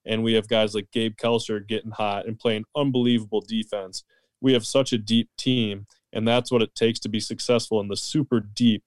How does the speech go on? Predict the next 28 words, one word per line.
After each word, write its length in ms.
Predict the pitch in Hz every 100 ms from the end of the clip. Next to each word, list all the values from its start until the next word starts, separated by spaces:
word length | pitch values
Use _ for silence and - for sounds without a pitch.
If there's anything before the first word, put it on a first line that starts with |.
| _ _ -
Big 200 | - 117
Ten 300 | 113 117 101
League. 320 | 107 107 98 95 _ _ -
As 160 | 120
of 80 | 107
now, 280 | 107 107 104
eleven 360 | 101 107 107 107
of 140 | 101
them 160 | 107 107
would 120 | 101
be 120 | 110
in 60 | 101
the 60 |
March 300 | 101 104 -
Madness 340 | 110 107 104 98
tournament, 460 | 123 113 104 107 -
it 120 | 107
sounds 360 | - 107 101
like. 180 | 98 95
So 180 | - 127
it, 140 | 131 131
it's, 240 | 139 - - _ _ _
it's 140 | 120 -
gonna 180 | 147
be 140 | 139 127
a 80 | 117
long 420 | 110 113 120 120
season, 600 | - 113 113 123 135 143